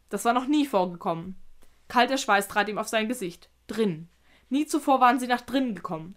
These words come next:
abgesehen von ein paar Motten und Fliegen natürlich. Doch die waren harmlos, flatterten und summten nur herum. Ein Teppich aus Ameisen.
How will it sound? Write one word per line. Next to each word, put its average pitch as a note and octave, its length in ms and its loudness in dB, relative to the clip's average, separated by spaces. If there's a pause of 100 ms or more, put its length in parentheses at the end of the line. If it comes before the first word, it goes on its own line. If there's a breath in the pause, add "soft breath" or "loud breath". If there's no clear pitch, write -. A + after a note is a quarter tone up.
abgesehen F#3+ 440 0
von F#3 160 -4
ein F#3+ 120 -4
paar G3 120 -2
Motten G3+ 300 0
und F3+ 120 -6
Fliegen A3 300 -4
natürlich. - 540 -12 (400)
Doch F#3+ 140 -6
die A#3 160 -6
waren G3+ 220 2
harmlos, F#3 400 0
flatterten A#3 460 0
und G3 120 -6
summten G#3+ 300 -6
nur G3+ 160 0
herum. F3 380 -6 (680)
Ein F3 160 -10
Teppich G#3 440 -8
aus F3+ 140 -8
Ameisen. F#3+ 800 2